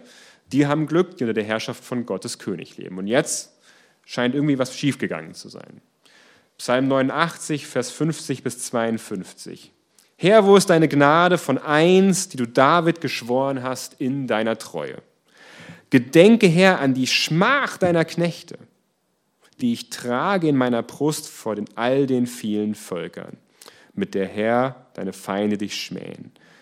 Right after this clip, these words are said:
mit der sie schmähen die Spuren deines Gesalbten. Ja, Herr, wo ist deine Gnade? David ist besiegt, das Königreich ist besiegt und jetzt haben deine Knechte, das Volk Gottes, Schmach.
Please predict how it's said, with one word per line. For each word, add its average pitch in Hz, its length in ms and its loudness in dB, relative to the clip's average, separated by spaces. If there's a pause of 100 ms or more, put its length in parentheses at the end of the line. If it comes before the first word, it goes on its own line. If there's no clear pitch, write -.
(140)
mit - 140 -6
der 101 100 -2
sie 95 120 -6
schmähen 110 640 -2
die 95 80 -6
Spuren 107 720 -4 (240)
deines 90 440 -8
Gesalbten. - 460 -12 (640)
Ja, 104 260 -4 (240)
Herr, 123 180 2
wo 190 140 4
ist 240 120 2
deine 147 180 2
Gnade? 143 500 0 (540)
David 175 440 4
ist 156 140 -2
besiegt, 131 680 0 (360)
das - 140 -6
Königreich 160 580 2
ist - 140 -10
besiegt 127 320 0
und 117 120 0
jetzt 156 360 0
haben 131 180 -4
deine 117 220 -6
Knechte, 151 420 -8
das - 180 -10
Volk 156 360 2
Gottes, 131 440 2
Schmach. - 680 -8